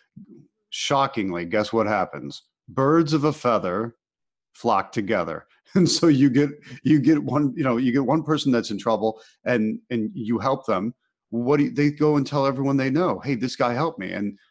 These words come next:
since people tend to have the same problems as the people they hang out with, you get this constant flow then over the years of more people coming into you saying, "Hey, you helped so-and-so, can you help me?" And the answer is absolutely, let's work on it.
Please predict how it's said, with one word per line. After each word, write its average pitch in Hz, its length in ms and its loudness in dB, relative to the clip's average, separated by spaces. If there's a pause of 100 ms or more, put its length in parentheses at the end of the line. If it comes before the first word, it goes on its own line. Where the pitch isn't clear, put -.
(140)
since 120 340 0
people 131 340 -4
tend 123 220 -2
to 120 60 0
have 120 120 0
the 104 60 -6
same 117 240 -2
problems 120 380 -2
as 101 100 -10
the 87 60 -14
people 113 240 -2
they 101 60 -4
hang 113 180 -2
out 156 140 0
with, 107 220 -2 (320)
you 113 160 0
get 120 140 -6
this 110 140 -6
constant 110 520 -4
flow 117 300 0
then 90 300 -4 (180)
over 101 240 -8
the 104 100 -6
years 117 320 -4
of 98 140 -10
more - 320 -18
people 139 240 -8
coming 117 320 -8
into 127 220 -6
you 101 260 -8 (240)
saying, 117 240 -4
"Hey, 131 260 -2 (280)
you 143 180 0
helped 123 340 -2
so-and-so, 131 720 -2
can 107 100 -4
you 98 120 -4
help 95 200 -4
me?" 101 280 -6 (100)
And 90 100 -10
the 87 60 -8
answer 92 340 -8
is 151 300 -6 (300)
absolutely, 104 720 -6
let's 87 260 -12
work 104 220 -10
on 76 140 -20
it. 78 60 -20